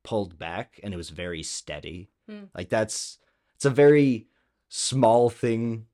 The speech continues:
Speaker 1: or I guess big thing to ask for, because it's very hard to choreograph fights and make it clear and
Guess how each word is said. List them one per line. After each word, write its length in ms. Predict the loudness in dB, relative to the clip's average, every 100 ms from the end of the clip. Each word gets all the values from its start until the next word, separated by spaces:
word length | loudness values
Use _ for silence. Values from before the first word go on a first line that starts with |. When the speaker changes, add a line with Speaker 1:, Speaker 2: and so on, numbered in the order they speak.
| _ -6
Speaker 1:
or 100 | -4
I 140 | -4 -6
guess 280 | -6 -8 -10
big 400 | -10 -10 -10 -10
thing 220 | -12 -10
to 160 | -12 -8
ask 320 | -10 -10 -14
for, 300 | -12 -12 -12
because 340 | -14 -12 -14
it's 120 | -14 -12
very 260 | -10 -10
hard 340 | -10 -10 -12 -12
to 100 | -16
choreograph 720 | -12 -10 -10 -12 -12 -12 -12
fights 420 | -12 -12 -12 -16
and 80 | -14
make 180 | -14 -14
it 140 | -16 _
clear 440 | -12 -10 -10 -12
and 200 | -16 -20